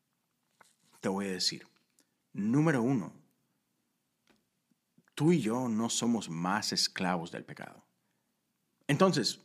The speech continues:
ok, antes de Jesús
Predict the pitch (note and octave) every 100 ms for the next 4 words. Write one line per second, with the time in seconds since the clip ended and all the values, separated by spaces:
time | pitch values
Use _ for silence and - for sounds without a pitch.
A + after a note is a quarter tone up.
0 | _ C3 A#3 - - _ _ _ _ -
1 | D3 F#3+ F#3+ F#3+ F3+ D#3 C#3 D#3 D3 -
2 | D2 D#2+ -